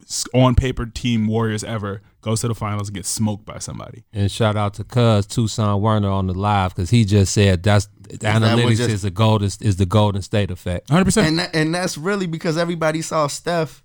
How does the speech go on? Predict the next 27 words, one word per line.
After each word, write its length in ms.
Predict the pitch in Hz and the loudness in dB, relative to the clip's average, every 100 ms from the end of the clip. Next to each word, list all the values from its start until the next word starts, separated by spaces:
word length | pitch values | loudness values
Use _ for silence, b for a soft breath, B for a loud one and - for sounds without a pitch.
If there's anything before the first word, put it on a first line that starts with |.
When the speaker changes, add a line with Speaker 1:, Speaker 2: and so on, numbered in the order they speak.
| _ - | _ -2
Speaker 2:
Crazy. 420 | - 92 80 107 | 0 0 -2 0
Speaker 1:
But 60 | |
Speaker 3:
pull 80 | 151 | 2
Speaker 1:
also, 200 | 196 - - | 4 2 2
Speaker 3:
up, 80 | |
like, 220 | 139 123 127 | 0 -2 -2
"That's 200 | 151 143 | -4 -2
what 80 | |
I 60 | 139 | -2
Speaker 1:
the, 60 | 151 | 0
Speaker 3:
need." 280 | 139 104 156 | -2 -2 -2
Speaker 1:
the 60 | |
Steph 320 | - 165 - - | 0 0 -2 0
thing 260 | 190 147 | 2 2
is 100 | 127 | 2
crazy 340 | - 165 156 151 | 0 0 2 0
too, 160 | 190 | -2
because 380 | 165 151 147 123 | -2 -2 -2 -4
what 140 | 123 | -6
they 120 | 120 113 | -6 -6
did, 320 | 123 143 120 | -4 -4 -2
and 180 | 120 131 | -2 -2
this 160 | 127 | -2
is 80 | 117 | -4
just 160 | 117 127 | -6 -2
my 180 | 180 143 | -2 -2
opinion, 440 | - 107 110 | -4 -4 -6